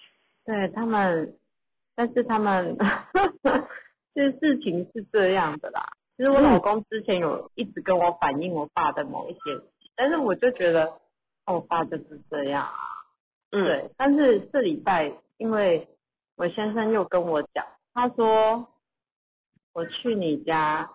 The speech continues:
Speaker 1: 然后跟你结婚这么久，你爸从来没有正眼看过我。”
Speaker 2: 嗯。
Speaker 1: 然后我，当然我第一个反应是，因为其实我，我后来仔细想这一句话，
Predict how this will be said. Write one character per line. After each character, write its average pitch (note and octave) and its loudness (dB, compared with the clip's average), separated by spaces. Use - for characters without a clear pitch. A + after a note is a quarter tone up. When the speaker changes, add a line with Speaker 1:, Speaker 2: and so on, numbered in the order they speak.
Speaker 1:
然 E3 -2
后 G3 0
跟 G#3+ -4
你 F3+ -4
结 D3+ -6
婚 E3+ -6
这 F3 -16
么 D3 -8
久， - -10
你 G3+ -12
爸 F3 0
从 D#3 -6
来 D#3 -2
没 D#3 -4
有 D3+ -6
正 D3 -4
眼 C3+ -10
看 C#3 -12
过 D3 -12
我。” - -18
Speaker 2:
嗯。 G3 4
Speaker 1:
然 A3 2
后 C4+ 4
我， E3 2
当 D#4+ 4
然 B3 4
我 F#3 2
第 C4 -2
一 B3 -4
个 G#3+ 6
反 E3+ -2
应 A3 0
是， A3 -8
因 C#4+ 2
为 D4 4
其 G3 -2
实 F3+ -6
我， F#3+ 4
我 G3 0
后 C#4+ 2
来 F#3 4
仔 E3 -6
细 F#3+ -10
想 D#3 -8
这 A#3+ 4
一 F#3+ 0
句 G3 -2
话， E3+ -2